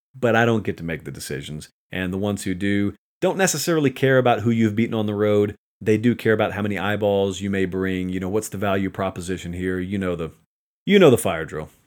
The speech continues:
Steven, next up. "I was having a conversation the other day with one of my employees about the Big twelve. We discussed if it ever blew up.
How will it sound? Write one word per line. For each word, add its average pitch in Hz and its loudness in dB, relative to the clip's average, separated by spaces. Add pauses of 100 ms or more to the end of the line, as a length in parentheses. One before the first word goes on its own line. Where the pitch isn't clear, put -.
(760)
Steven, 170 2
next 127 2
up. 101 2 (380)
"I 117 0
was 131 2
having 175 4
a 147 0
conversation 170 2
the 127 8
other 107 6
day 110 6
with 131 4
one 123 0
of 123 2
my 117 0
employees 123 0 (280)
about 123 4
the 123 -8
Big 143 6
twelve. 175 0
We 110 0
discussed - 0 (220)
if 123 2
it 226 6
ever 180 6
blew 120 4
up. - 0